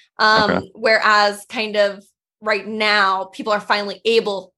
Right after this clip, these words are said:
Speaker 1: to go outside, whereas they weren't before during the pandemic. So now their parents are doing more. So, um, the way I like to look at it, or the way I like to explain it, is before the pandemic, you could go into any restaurant and sit down and eat.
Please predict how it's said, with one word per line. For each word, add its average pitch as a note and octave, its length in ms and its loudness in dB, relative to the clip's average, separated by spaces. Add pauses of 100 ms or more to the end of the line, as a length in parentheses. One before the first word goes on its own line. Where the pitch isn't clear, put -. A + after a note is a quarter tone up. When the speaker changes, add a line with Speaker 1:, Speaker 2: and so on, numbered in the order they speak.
Speaker 1:
to - 80 -16
go A3 100 0
outside, G3+ 320 -2
whereas G3 440 -2
they G3+ 160 -2
weren't G3 340 -2
before G#3 340 -4
during F#3 300 -6
the G#3 40 -8
pandemic. F#3 520 -8
So C4+ 100 -2
now A3 240 -2
their G3+ 140 -4
parents G3+ 260 -4
are G3 200 -4 (340)
doing C4+ 240 2
more. G#3+ 200 0
So, B3 300 0 (180)
um, G#3+ 400 2 (180)
the C4 80 0
way C4+ 140 0
I G3 140 0
like G#3 180 0
to B3 80 -6
look F#3 220 -8
at G#3 140 0
it, G#3+ 40 4
or G#3 120 -2
the F#3+ 80 -12
way F#3+ 100 -4
I F#3+ 60 -4
like F#3+ 160 -8
to G#3+ 60 -8
explain F#3+ 340 -8
it, F#3+ 100 -6
is - 160 -8 (680)
before A#3+ 400 2
the A#3+ 80 -2
pandemic, G#3 420 -2
you A3 100 -10
could A3 200 -8
go G#3 160 2
into A3 180 0
any G#3 160 -4
restaurant G3+ 380 -6
and G#3 100 -14
sit - 120 -18
down G#3 180 -2
and - 140 -12
eat. - 300 -16